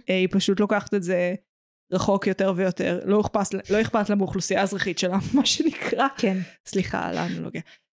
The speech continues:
Speaker 2: Mm.
Speaker 1: אמ,
Speaker 2: ו-, סליחה.
Speaker 1: כן.
Speaker 2: לא, פתאום, פתאום אני גם מבינה, כאילו, שאולי הבנתי את זה כבר בצפייה, אבל ש-, הרי,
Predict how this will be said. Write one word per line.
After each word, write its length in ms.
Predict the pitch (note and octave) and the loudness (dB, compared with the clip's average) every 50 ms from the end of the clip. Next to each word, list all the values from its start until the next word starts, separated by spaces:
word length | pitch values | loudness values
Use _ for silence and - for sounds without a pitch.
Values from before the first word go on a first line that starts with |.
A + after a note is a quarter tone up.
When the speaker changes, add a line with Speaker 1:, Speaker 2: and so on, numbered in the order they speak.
| _ - A#3+ | _ -2 2
Speaker 2:
Mm. 20 | B3 | 4
Speaker 1:
אמ, 800 | C4 C4 B3 A#3 A3 F#3+ F#3 F3+ F3+ F3+ F3 F3 F3 F3 F3 - _ - - | 6 6 6 6 6 4 4 2 2 0 0 -2 -4 -6 -6 -10 _ -4 -2
Speaker 2:
ו-, 140 | F#3 E3+ A#3+ B3+ B3+ B3+ - - A3+ - _ _ _ _ - - | 0 2 2 2 0 -4 -16 -18 -20 -20 _ _ _ _ -10 -4
סליחה. 240 | A#3 A3+ A3 G#3+ G#3 | -2 0 0 0 0
Speaker 1:
כן. 60 | - _ _ - B3+ - - | -2 _ _ -12 -12 -6 0
Speaker 2:
לא, 80 | C#4+ D#4 | 0 0
פתאום, 460 | D4+ - G3+ A3 - A3+ A#3+ C4 B3+ | 0 0 -4 -4 0 0 0 0 0
פתאום 260 | A#3 - C4 B3+ B3+ | 0 0 0 0 2
אני 140 | C4 C4 C4 A#3+ | 2 2 2 2
גם 100 | B3 A3+ | 2 2
מבינה, 460 | A#3+ A3+ G#3 A#3+ B3+ D4 D#4 C4+ A3+ - | 2 2 4 4 4 4 4 2 2 0
כאילו, 640 | - - A3 G3+ G3+ G3 G3 G3 F#3+ F#3+ G3+ A3 G#3+ A3+ | 0 0 2 4 4 4 4 4 2 2 0 0 -2 -2
שאולי 300 | - - G3+ G3+ G#3 G#3+ | 0 2 2 4 4 2
הבנתי 280 | G3+ A3 A3 A3 A3+ A#3+ | 2 0 0 0 0 2
את 40 | |
זה 100 | A3 G#3+ | 2 2
כבר 140 | F3+ G3+ G#3 | 2 2 2
בצפייה, 460 | G3 G#3 G#3 - - - C#4 D#4 B3+ | 0 0 -2 -2 -2 0 0 2 2
אבל 180 | A3 G3+ G#3 G3+ | 0 0 0 -2
ש-, 120 | F3+ - G#3+ - - - - - - - | 0 -2 -4 -4 -8 -16 -18 -18 -8 -4
הרי, 260 | G#3 G3+ G#3 G3 G3 | 0 0 0 0 -2